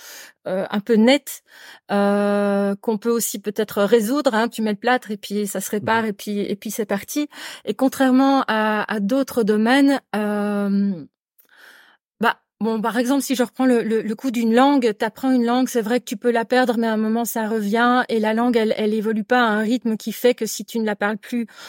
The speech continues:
Speaker 1: pendant cinq ans, le jour où tu t'y remets, euh, c'est plus la même langue. Tandis qu'ici, on est quand même sur des compétences qui sont liées à un environnement qui, lui, est en constante évolution. Donc, les compétences attendues, si elles sont,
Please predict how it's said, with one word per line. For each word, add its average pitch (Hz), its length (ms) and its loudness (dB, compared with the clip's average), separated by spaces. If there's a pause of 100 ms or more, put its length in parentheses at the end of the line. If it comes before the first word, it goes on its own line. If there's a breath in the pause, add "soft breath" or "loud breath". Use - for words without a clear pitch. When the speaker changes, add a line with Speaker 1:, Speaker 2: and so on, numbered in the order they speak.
(140 loud breath)
Speaker 1:
pendant 214 240 -2
cinq 208 280 -6
ans, 247 240 2 (320 loud breath)
le 226 120 -2
jour 220 180 -2
où 220 60 2
tu - 180 -14
t'y 226 160 -2
remets, 247 420 4
euh, 208 520 0
c'est 220 160 -2
plus 226 120 -6
la 220 140 2
même 202 180 2
langue. 185 300 -2 (560 loud breath)
Tandis 247 320 2
qu'ici, 277 360 -2
on 247 80 4
est 226 80 2
quand 226 100 -4
même 262 120 4
sur 240 160 0
des 202 100 2
compétences 233 680 0
qui 208 160 -8
sont 208 220 -2
liées 226 380 2
à 208 100 2
un 196 100 2
environnement 220 520 2
qui, 208 200 -4
lui, 240 240 2
est 196 180 2
en 190 140 -2
constante 202 420 -6
évolution. 196 600 -6
Donc, 240 280 4
les 220 120 0
compétences 220 500 -4
attendues, 214 560 -2 (580 loud breath)
si 277 380 2
elles 220 160 2
sont, 214 360 -2